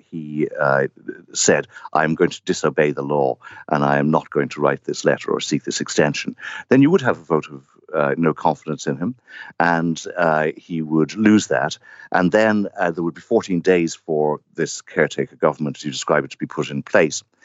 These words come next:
uh, before an election would be triggered. And then I think you would find that the, uh, opposition parties could unite around some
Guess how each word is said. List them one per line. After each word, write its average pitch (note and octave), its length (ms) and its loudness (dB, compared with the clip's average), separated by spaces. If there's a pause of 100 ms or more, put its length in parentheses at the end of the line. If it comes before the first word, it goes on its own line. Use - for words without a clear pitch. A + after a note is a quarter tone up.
(300)
uh, D#2+ 300 2
before D#2 580 -2
an E2 80 -8
election D2+ 400 -6
would C#2+ 120 -8
be D#2 80 -2
triggered. D#2 420 2 (120)
And B2+ 160 4
then G3 140 2
I A2 60 -6
think A2 260 -6
you A#2 60 -4
would D#3 160 2
find D2 480 -4
that - 440 -2
the, D2+ 320 -2 (220)
uh, D2 280 2 (320)
opposition E2+ 420 -2
parties D2+ 400 -4
could - 280 0
unite D2+ 300 -2
around C#2+ 260 -4
some G#2+ 380 0